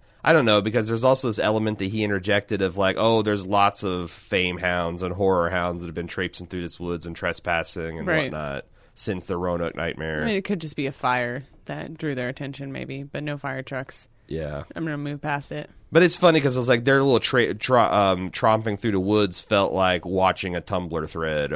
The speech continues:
Speaker 1: or
Speaker 2: <laughs>
Speaker 1: listening to a con speech about fans give about their favorite television show.
Speaker 2: Right.
Speaker 1: Um, but anyway, um, Wes, uh, after surveying the Polk situation, decides that the leave no man behind thing is no longer a good idea,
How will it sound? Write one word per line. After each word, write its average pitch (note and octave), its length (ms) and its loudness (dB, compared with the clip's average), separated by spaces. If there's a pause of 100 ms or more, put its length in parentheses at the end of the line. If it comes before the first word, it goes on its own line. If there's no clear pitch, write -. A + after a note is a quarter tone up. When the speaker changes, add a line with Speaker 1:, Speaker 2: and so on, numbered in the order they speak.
(100)
Speaker 1:
or F2 340 2
Speaker 2:
<laughs> - 20 0
Speaker 1:
listening F2+ 600 -2
to F2 400 -4
a E2 160 0
con E2+ 680 -2
speech D2+ 600 -6
about D#2+ 380 -4
fans E2+ 400 -6
give E2 220 -6
about E2 240 -4
their D#2+ 80 -8
favorite D2+ 320 -8
television D#2 480 -8
show. C#2+ 400 -6
Speaker 2:
Right. E3 360 -4 (520)
Speaker 1:
Um, E2 800 0 (240)
but C3 200 2
anyway, F#2 680 4 (100)
um, F#2 640 0 (360)
Wes, C3+ 720 4
uh, - 40 -6
after G2+ 500 4
surveying G2+ 520 2
the F2+ 60 -4
Polk - 280 -2
situation, F#2 1080 -2
decides F2+ 880 0
that F2 340 2
the F#2 80 -2
leave A#2 240 -2
no A2+ 140 4
man A2 240 2
behind G2 540 2
thing F#2 380 0
is E2 180 -4
no G#2 180 2
longer G2+ 280 2
a E2+ 60 -10
good F2+ 160 -2
idea, D#2+ 640 -2